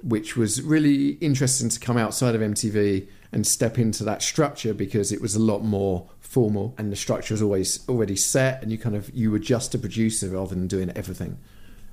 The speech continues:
So it's learning how to step back a little bit and just to produce. We did a weekly show,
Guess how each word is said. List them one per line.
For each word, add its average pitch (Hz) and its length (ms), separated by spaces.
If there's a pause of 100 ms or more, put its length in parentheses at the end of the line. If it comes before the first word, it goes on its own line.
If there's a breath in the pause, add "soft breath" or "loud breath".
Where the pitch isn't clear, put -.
(120)
So - 180
it's 104 220
learning 107 640 (200)
how 113 160
to - 120
step - 300
back 175 200
a 131 40
little 101 260
bit 92 220
and 101 80
just 104 180
to 101 60
produce. 101 640 (100)
We 113 140
did 113 160
a 101 40
weekly 104 380
show, 92 360